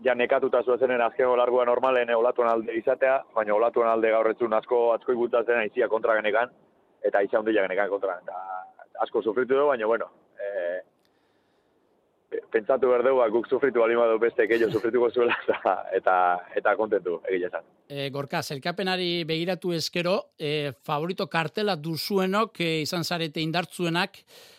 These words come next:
Speaker 2: gaurko argazkia da, sasoi guztian zehar, eh, ikusiko dugunaren isla?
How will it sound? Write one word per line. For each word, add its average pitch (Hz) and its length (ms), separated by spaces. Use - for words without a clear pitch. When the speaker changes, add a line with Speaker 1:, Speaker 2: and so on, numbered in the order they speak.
Speaker 2:
gaurko 220 260
argazkia 208 460
da, 214 220
sasoi 190 340
guztian 180 340
zehar, 175 340
eh, 165 500
ikusiko 180 540
dugunaren 180 640
isla? 190 340